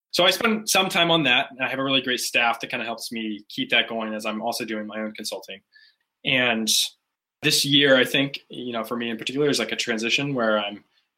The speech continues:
in the process of, like, spending a little bit less of my time on consulting. I think I'll always have some consulting because I enjoy it, and because I, I think it's important for anybody who is in the business of writing and speaking for consultants to also be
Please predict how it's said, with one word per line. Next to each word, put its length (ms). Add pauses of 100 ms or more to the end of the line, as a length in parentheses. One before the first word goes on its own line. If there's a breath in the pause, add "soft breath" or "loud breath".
in 60
the 60
process 400
of, 80
like, 140
spending 380
a 60
little 180
bit 100
less 220
of 40
my 120
time 200
on 80
consulting. 460
I 60
think 180
I'll 80
always 260
have 260 (280)
some 220
consulting 640 (120)
because 200
I 100
enjoy 320
it, 120
and 80
because 260
I, 100 (600 soft breath)
I 60
think 100
it's 120
important 580
for 340 (400)
anybody 460
who 360 (280)
is 100
in 100
the 60
business 360
of 160
writing 440
and 140
speaking 500
for 200
consultants 640
to 180
also 300
be 360